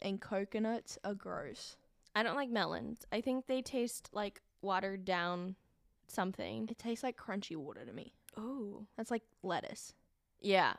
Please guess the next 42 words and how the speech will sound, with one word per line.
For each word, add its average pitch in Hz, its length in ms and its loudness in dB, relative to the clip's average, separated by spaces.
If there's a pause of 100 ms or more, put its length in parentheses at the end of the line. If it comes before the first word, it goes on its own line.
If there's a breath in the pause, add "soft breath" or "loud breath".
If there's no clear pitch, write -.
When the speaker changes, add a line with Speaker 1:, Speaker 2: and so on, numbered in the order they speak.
Speaker 1:
Crunchy 196 380 -2
water. - 320 -8 (340)
Speaker 2:
Mm-hmm. 202 380 -4 (260)
And, 254 160 4
like, 269 180 4
coconut 277 520 2
depends, 196 440 2
but, 196 200 2
like, 214 200 2
I 202 80 2
don't 220 160 0
really, 240 220 2
I'm 220 100 4
not 220 140 4
a 214 40 0
big 190 200 -2
fan. 214 400 -4 (800)
Speaker 1:
Like, 262 240 6 (480)
coconut 277 400 8
ice 202 240 8
cream, 247 260 8 (180)
really, 135 280 6
really 180 240 2
good. 104 240 0 (260)
Speaker 2:
I've 214 140 -4
never 208 200 2
had 220 220 2
it, - 160 -4
so 208 80 -2
I 196 60 -2
can't - 260 -8
speak - 460 -16 (240)
about 185 300 0
Speaker 1:
Oh. 185 40 -4
Speaker 2:
it, - 140 -8
but - 220 -6 (420 soft breath)
Speaker 1:
But, 214 100 -2
like, 214 400 -2
if - 180 -4
we're 233 100 4
talking 247 360 2
scent-wise 214 960 -2